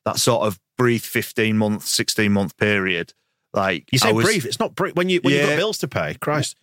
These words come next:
Speaker 1: Well, I had my old boss coming around my house saying, when you think you're back at work, kid?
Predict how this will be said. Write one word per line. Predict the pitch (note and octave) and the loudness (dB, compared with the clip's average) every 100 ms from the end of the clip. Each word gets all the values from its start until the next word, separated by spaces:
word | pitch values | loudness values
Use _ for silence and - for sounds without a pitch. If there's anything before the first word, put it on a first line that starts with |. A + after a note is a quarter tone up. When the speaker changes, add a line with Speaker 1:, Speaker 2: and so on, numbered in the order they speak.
| - | 0
Speaker 1:
Well, | D#3+ D#3 D#3 | 2 2 -2
I | C3 | -2
had | D3 D3 | 0 0
my | C#3+ | 0
old | C#3 B2+ | 0 0
boss | D3+ D3 | -2 -2
coming | - C3 | -2 0
around | A#2+ A2+ | 0 0
my | G#2+ | 0
house | C#3 B2 | 0 -2
saying, | A#2 A2 G#2 F#2+ _ _ E3 | 0 0 -2 -4 _ _ -2
when | |
you | D#3+ | 0
think | D3 | 0
you're | C#3 | 0
back | A#2 - | -2 -2
at | - | 0
work, | E3 F3+ | 0 0
kid? | - A#2+ | -2 -2